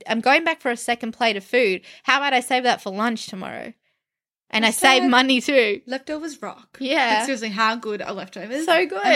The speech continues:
Speaker 2: then they're super healthy. It's like, yay! Um, well, for me, I'm gonna think about, like, what the changes I made. And I know, like, my journey, like, took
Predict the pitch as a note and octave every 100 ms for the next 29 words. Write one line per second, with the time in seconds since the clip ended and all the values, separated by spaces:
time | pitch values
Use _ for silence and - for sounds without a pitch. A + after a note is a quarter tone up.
0 | B3+ B3 A#3+ - B3 G#3+ G#3+ C4 C4+ C4+
1 | C4+ G#4+ A#4 B4+ B4 A#4 G#4+ F#4 - -
2 | - - E4+ D#4+ C4+ D4 E4 E4+ D4+ E4+
3 | F4+ C4 C#4 G4+ - C#4+ C#4+ C#4+ C4+ B3+
4 | C4 B3+ B3 A3+ B3 G3+ C4 B3+ A#3+ A#3+
5 | - - A3+ A3+ G#3+ A3+ A#3+ A#3+ A#3+ C4
6 | C4+ A#3 - - - - B3 B3 A#3+ G#3+
7 | - - B3+ A#3+ A#3+ A#3 A3 A#3 - C4+
8 | -